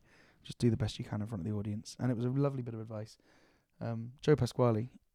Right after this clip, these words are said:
uh, also gave me similar advice. He just said, "Look, don't be worried about filming your show. You've got an audience, um, in front of you, and you just gotta make them laugh. And you've done that a hundred times before." And I have. And he was right. I,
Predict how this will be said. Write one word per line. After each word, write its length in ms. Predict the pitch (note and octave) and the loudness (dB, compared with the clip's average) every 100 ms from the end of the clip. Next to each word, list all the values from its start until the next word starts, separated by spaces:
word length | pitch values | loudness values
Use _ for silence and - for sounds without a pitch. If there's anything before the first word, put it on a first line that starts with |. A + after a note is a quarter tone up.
| G#2 | -6
uh, 220 | G#2+ A2 | -4 -4
also 280 | - A#2+ A2+ | -6 -8 -6
gave 160 | A2+ | -6
me 80 | G#2+ | -6
similar 280 | B2 A#2+ G#2+ | -4 -4 -4
advice. 340 | G#2+ A2 A2+ | -4 -6 -6
He 80 | B2 | -8
just 180 | A#2+ A#2+ | -8 -8
said, 180 | B2 B2+ | -6 -4
"Look, 140 | D#3+ - - - - - - - - _ - | -6 -8 -18 -18 -20 -20 -20 -20 -20 _ -4
don't 140 | - | 0
be 60 | - | 2
worried 220 | B2+ C3+ | 4 4
about 280 | A#2+ A#2 - | 4 0 -2
filming 280 | - C#3+ B2+ | -2 0 2
your 80 | A2+ | 0
show. 280 | - B2+ D3+ E3 | 6 6 6 4
You've 180 | C#3+ | 2
got 160 | B2+ B2+ | 4 4
an 80 | C3+ | 6
audience, 540 | C#3 B2 B2 - - - - | 6 4 0 -6 -18 -18 -6
um, 460 | B2+ B2 C3 C3 - _ - | -4 -2 -2 -6 -10 _ -6
in 120 | B2+ | -2
front 160 | C3+ | 0
of 60 | A#2+ | 2
you, 100 | C3 | 0
and 80 | C#3+ | 0
you 80 | C#3 | 0
just 120 | D3+ | 0
gotta 120 | D3 | 0
make 80 | D3 | 2
them 100 | C#3+ | 4
laugh. 380 | E3+ A#2 - - _ _ _ _ - | 4 2 -2 -20 _ _ _ _ -8
And 340 | C3 C3 B2+ - - | -2 0 -2 -6 -10
you've 120 | C3 | -6
done 160 | B2+ C3 | 0 2
that 140 | C3 | 2
a 40 | C3 | 0
hundred 200 | C3+ B2 | -2 0
times 200 | C3+ B2+ | 0 -2
before." 300 | C#3 D#3 B2 - _ _ _ _ - | -2 -2 -2 -6 _ _ _ _ -6
And 300 | B2 B2 B2 | -4 -2 -4
I 60 | B2+ | -4
have. 200 | D3 C3 - _ - | -2 -4 -10 _ -4
And 280 | A#2 A#2 | -2 -2
he 100 | - | -4
was 100 | B2 | -4
right. 220 | C3+ C#3+ - _ _ - | -2 -2 -4 _ _ -8
I, 280 | A#2 A#2 | -4 -2